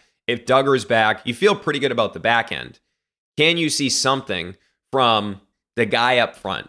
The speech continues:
And this is the guy that needs to pop, either him or Keion White. White's only in his rookie year, so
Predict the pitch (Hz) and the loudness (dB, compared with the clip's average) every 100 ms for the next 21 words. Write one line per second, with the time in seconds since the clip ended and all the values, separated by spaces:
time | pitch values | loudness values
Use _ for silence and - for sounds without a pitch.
0 | _ 113 131 151 151 131 127 120 107 110 | _ -2 0 0 -2 -2 0 0 0 -2
1 | 101 - 98 - 71 - 131 123 139 156 | -4 -8 -10 -6 -6 -2 -2 0 0 0
2 | 147 123 120 143 123 113 110 107 110 135 | 0 -2 -2 -2 -2 0 2 0 2 0
3 | 151 147 131 123 110 101 113 98 101 98 | 0 -4 -4 -2 -4 -4 -6 -4 -4 -2
4 | 98 - 90 | -2 -4 -6